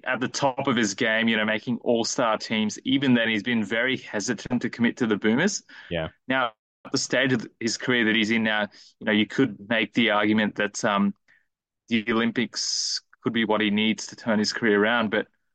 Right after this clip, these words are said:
Speaker 1: I think, um, the, the other side of that equation is he needs to be fully healthy. He's still, um, he's only just going to start traveling with the Nets on their three-game road trip.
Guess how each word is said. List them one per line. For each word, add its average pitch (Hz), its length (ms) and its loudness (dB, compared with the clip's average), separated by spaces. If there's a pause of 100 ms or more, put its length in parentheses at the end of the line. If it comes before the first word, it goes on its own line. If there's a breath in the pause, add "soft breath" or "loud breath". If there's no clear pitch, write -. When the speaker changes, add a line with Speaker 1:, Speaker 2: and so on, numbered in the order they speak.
(260)
Speaker 1:
I 110 100 0
think, 113 320 0
um, 101 360 2
the, 113 200 2
the 110 140 2
other 110 120 2
side 113 260 0
of 95 100 -4
that 107 120 0
equation 107 560 0
is 101 80 0
he 107 140 -2
needs - 480 -4 (380)
to 117 80 -8
be 107 100 2
fully 110 380 -2
healthy. 123 420 2
He's 98 220 0
still, 120 280 0
um, 107 280 -2 (560 soft breath)
he's 120 120 -4
only 139 200 2
just 120 460 -2
going 113 180 0
to 107 40 0
start 107 340 0 (220)
traveling 113 380 0
with 107 120 0
the 104 80 0
Nets 104 300 0
on 113 120 0
their 101 160 2
three-game 107 760 -2
road 110 280 0
trip. 113 280 -2